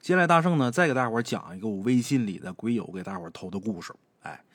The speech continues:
咱们这位鬼友啊，出生在豫东平原的一个普通小县城，受大时代的影响，在咱们鬼友上小学的时候呢，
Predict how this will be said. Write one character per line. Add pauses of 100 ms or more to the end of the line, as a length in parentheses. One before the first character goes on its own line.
(320)
咱
们
这
位
鬼
友
啊，
出
生
在
豫
东
平
原
的
一
个
普
通
小
县
城， (440)
受
大
时
代
的
影
响， (640)
在
咱
们
鬼
友
上
小
学
的
时
候
呢，